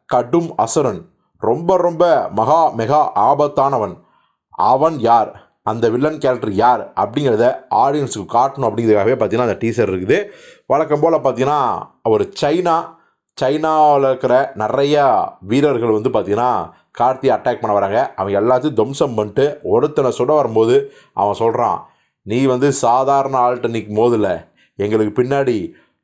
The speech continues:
பிளாக் டேகர் இருக்கார்" அப்படின்னு சொல்லி பயங்கர பில்டப் பண்றாங்க. நமக்கு கியூரியாசிட்டி அதிகமாயிட்டே இருக்குது.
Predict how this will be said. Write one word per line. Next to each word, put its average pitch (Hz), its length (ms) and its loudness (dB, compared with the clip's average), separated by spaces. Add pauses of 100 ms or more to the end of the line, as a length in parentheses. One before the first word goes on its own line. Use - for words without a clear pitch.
(160)
பிளாக் 139 500 2
டேகர் 127 600 0
இருக்கார்" 113 540 0
அப்படின்னு 107 340 -2
சொல்லி 113 440 0
பயங்கர 123 500 0
பில்டப் 110 340 -4
பண்றாங்க. 101 460 -2
நமக்கு 110 480 -6
கியூரியாசிட்டி 127 480 0
அதிகமாயிட்டே 117 480 0
இருக்குது. 113 420 0